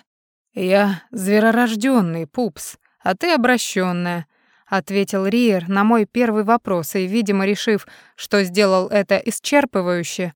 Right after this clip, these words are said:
перешёл ко второму пункту. «Лет пятьдесят». «Повышенная регенерация на пенсии мне будет очень кстати», фыркнула я и, наконец, озадачилась присмотреться, в каком направлении мы ехали.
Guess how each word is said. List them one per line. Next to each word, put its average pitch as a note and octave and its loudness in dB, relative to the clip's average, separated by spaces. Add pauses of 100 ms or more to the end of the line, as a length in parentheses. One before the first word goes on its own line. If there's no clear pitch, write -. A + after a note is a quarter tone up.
(140)
перешёл B3 0
ко B3 -4
второму G#3 0
пункту. E3+ -8 (540)
«Лет F#3 0
пятьдесят». - -4 (400)
«Повышенная A3 4
регенерация G3 2
на F3+ 0
пенсии F3+ -4
мне A3+ 2
будет B3 -2
очень A#3 -2
кстати», D#3+ -4 (380)
фыркнула G#3 0
я B3 2
и, G#3+ 4
наконец, A3+ 0
озадачилась G#3+ 0
присмотреться, A3+ -4 (360)
в - -20
каком G#3 2
направлении G3+ 2
мы G#3 2
ехали. F3 -6